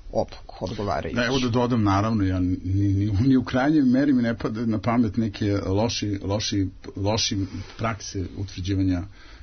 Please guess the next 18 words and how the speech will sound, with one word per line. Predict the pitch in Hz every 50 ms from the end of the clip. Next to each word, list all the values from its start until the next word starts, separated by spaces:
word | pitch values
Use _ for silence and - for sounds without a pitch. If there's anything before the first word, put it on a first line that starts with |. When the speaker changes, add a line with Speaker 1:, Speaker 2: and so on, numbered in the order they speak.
| - - - - -
Speaker 2:
a, | - 95 - 85 78
starosti | - - - 104 110 104 - - 123 101
deteta, | 90 104 104 98 - 113 104 101 98
nego | 95 92 107
upravo | 127 127 131 147 123 120 117
neke | 110 113 127 143 143 - - 101
prakse | - 110 104 107 107 - - - - 90
utvrđivanja, | 87 - - 92 87 90 95 95 92 92 90
neke | 92 101 101 - 110
mehanizme | 98 98 95 - 104 101 101 107 113 104 104 92
da | 90 90
se | - -
utvrdi. | 101 98 - 113 92 98
Jer | 95 104
mi | 120 135
imamo | 143 147 151 147
u |
Obrenovcu | 131 117 123 135 143 151 147 - - 151 143